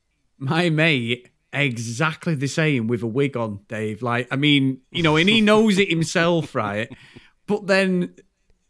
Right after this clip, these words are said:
one of my mates got with him, was like, going, "She's stunning. Oh, yeah, she's stunning." And we were all like, "So, do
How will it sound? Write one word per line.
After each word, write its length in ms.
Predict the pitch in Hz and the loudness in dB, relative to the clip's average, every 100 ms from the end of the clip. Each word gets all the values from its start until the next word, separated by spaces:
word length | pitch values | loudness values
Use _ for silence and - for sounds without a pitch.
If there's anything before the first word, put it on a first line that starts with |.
| - | -8
one 220 | 180 208 | -2 0
of 80 | 170 | 0
my 260 | 196 262 | 2 2
mates 640 | 208 104 113 - - - - _ - | 0 -2 -4 -6 -12 -16 -16 _ -8
got 220 | 151 202 | -2 -2
with 160 | 190 135 | -2 -2
him, 220 | 110 113 | -2 0
was 160 | 147 147 | 0 0
like, 320 | 117 123 - | -4 -4 -2
going, 280 | 131 123 110 _ _ _ | 0 0 -4 _ _ _
"She's 240 | - - - | -12 -10 -8
stunning. 460 | - 110 107 101 - | -10 -10 -10 -10 -8
Oh, 320 | 127 113 107 | -4 -4 -4
yeah, 160 | 104 107 | -6 -8
she's 260 | - 123 - | -10 -8 -8
stunning." 420 | - 143 147 175 | -6 0 2 2
And 200 | - 165 | 0 0
we 120 | 196 | 2
were 100 | 185 | 4
all 100 | 151 | 2
like, 280 | 135 123 - _ | 2 -2 -6 _
"So, 260 | - 135 | -8 -6
do 80 | 123 | -8